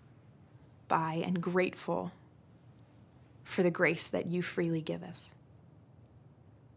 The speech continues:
We know we don't deserve it, but you give it anyways because you love us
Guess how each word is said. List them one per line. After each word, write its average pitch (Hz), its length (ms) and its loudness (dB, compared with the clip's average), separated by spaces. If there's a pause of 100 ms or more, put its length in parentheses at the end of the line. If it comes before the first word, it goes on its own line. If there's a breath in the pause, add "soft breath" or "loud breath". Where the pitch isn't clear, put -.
(1400)
We 196 140 4
know 202 240 12
we 214 100 12
don't 156 220 4
deserve 151 320 -8
it, - 100 -14 (2750)
but 196 140 4
you 196 160 6
give 180 180 4
it 180 100 0
anyways 175 640 -8 (1800)
because 190 320 2
you 180 80 2
love - 260 0
us - 380 -4